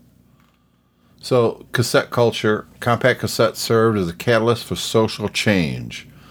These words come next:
Uh, their small size, durability, and ease of copying helped bring underground rock and punk band music,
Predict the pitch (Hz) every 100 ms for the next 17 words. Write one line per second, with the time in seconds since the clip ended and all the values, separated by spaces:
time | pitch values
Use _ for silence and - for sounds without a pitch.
0 | - - - 76 78 101 - 127 131 -
1 | 127 131 120 131 135 120 117 120 120 117
2 | 98 98 127 147 156 123 120 110 117 123
3 | 101 107 - 104 98 - 117 139 120 117
4 | 113 110 98 98 104 117 107 87 123 120
5 | - 95 92 92 90 90 90